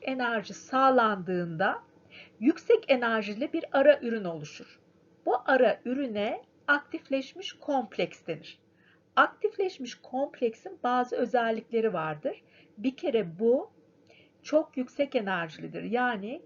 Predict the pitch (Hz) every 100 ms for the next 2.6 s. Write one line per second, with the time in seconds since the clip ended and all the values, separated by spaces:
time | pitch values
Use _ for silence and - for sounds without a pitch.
0 | - 214 240 247 240 233 285 - 254 247
1 | - 220 254 247 208 180 - 233 247 240
2 | 226 240 233 240 277 359